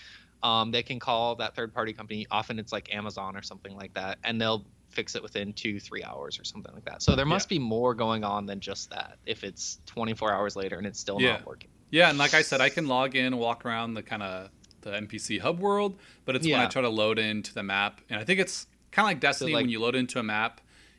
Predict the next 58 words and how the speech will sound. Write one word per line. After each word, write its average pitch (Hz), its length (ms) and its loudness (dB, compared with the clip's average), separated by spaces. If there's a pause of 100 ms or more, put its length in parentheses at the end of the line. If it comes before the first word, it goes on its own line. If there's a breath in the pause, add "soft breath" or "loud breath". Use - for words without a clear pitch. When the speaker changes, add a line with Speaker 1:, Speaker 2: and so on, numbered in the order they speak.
(200 soft breath)
Speaker 2:
even, 127 460 2
even 127 180 0
if 120 160 0
you're 117 120 0
not 107 180 -2
matchmaking 104 520 -4
into 104 260 -10
an 101 60 -8
activity, 101 600 -6
like, 101 140 -4
you're 98 160 -8
just 101 160 -10
doing 95 120 -14
free 110 220 -6
roam, 107 320 -4
like, 95 160 -12
there's, 98 280 -6 (220)
I 120 100 -2
think, 113 140 -4
kind 107 160 -2
of 101 60 -10
other 101 260 -4
players 95 300 -4
kinda 101 180 -8
roaming 92 360 -6
around 92 260 -8
the 92 60 -10
world. 95 400 -2 (300 loud breath)
So 104 360 -4
I 113 80 4
think 123 160 2
that's 107 300 2
where 104 80 -4
it's 101 100 -10
getting 98 240 -10
its 92 140 -10
hiccup, 165 360 2
is 104 140 -8
just - 140 -12
connecting 104 340 -6
Speaker 1:
Like, 107 160 2
Speaker 2:
you. 107 80 0
Speaker 1:
it's - 260 -12 (120)
trying 117 220 0
to 117 60 -4
connect 107 420 -6
to 101 100 -4
other 98 160 -8
P 95 160 -8
S 98 120 -8
fours 95 400 -8
Speaker 2:
Yeah, 101 180 2
Speaker 1:
and - 180 -14
getting - 340 -16
Speaker 2:
exactly. 101 520 -6 (100)
Speaker 1:
confused 95 200 -8
or 101 60 -6
something. 95 500 -10